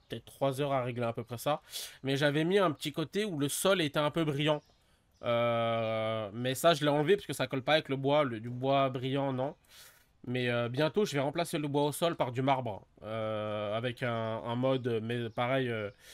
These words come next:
qui est sur Nexus Mode. Mais, en fait, on peut faire ce qu'on veut avec le mode. C'est-à-dire qu'on peut mettre, euh, si on veut, euh, des petits cœurs sur les, sur le plafond. Euh, on peut mettre, euh, un, je sais pas moi, plein de petits motifs au sol. On peut vraiment faire ce qu'on veut.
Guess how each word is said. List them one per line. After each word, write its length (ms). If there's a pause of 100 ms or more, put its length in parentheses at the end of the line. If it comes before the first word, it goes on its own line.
(220)
qui 80
est 40
sur 220
Nexus 400
Mode. 380 (100)
Mais, 640 (800)
en 100
fait, 340
on 80
peut 140
faire 160
ce 80
qu'on 140
veut 100
avec 220
le 80
mode. 200
C'est-à-dire 360
qu'on 140
peut 120
mettre, 300
euh, 260
si 120
on 120
veut, 240
euh, 320 (540)
des 120
petits 240
cœurs 220
sur 160
les, 280
sur 180
le 100
plafond. 760
Euh, 180
on 60
peut 120
mettre, 300
euh, 220 (460)
un, 320
je 120
sais 100
pas 220
moi, 240
plein 100
de 60
petits 260
motifs 320
au 80
sol. 260
On 120
peut 100
vraiment 300
faire 100
ce 60
qu'on 120
veut. 180